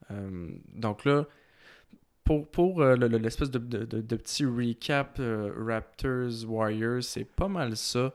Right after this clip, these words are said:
Euh, je sais pas si toi, t'avais un joueur à surveiller pour cette série-là, mais moi, je vais en avoir avec un. Là, j-, j'espère ne pas te spoiler. Euh, mais pour moi, ça va être Danny Green.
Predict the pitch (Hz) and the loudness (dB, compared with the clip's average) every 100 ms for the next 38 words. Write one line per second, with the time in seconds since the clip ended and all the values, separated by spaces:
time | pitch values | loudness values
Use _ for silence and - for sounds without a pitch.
0 | _ _ _ - 101 101 104 110 - 151 | _ _ _ -14 -10 -8 -8 -10 -6 -6
1 | - - 175 151 131 117 123 131 135 135 | -4 -2 0 0 0 0 2 2 2 -2
2 | 123 - 139 131 123 123 147 151 - 123 | -4 -4 -4 -2 0 0 -2 -6 -6 -8
3 | - - 131 120 113 127 135 120 131 139 | -8 -6 -6 -4 -2 -2 -2 -4 -4 -4
4 | 123 113 113 110 110 135 127 110 110 - | -4 -4 -4 -6 -6 -6 -6 -6 -10 -16
5 | - 127 - 127 135 120 123 - 127 117 | -12 -12 -4 -2 -2 -2 -6 -4 0 0
6 | 110 123 147 _ _ _ _ - 110 107 | 0 -2 -4 _ _ _ _ -8 -4 -2
7 | 110 107 107 110 107 135 156 156 117 113 | -2 -2 -2 -4 -4 -2 -2 -2 -4 -4
8 | 110 107 101 95 | -4 -6 -10 -12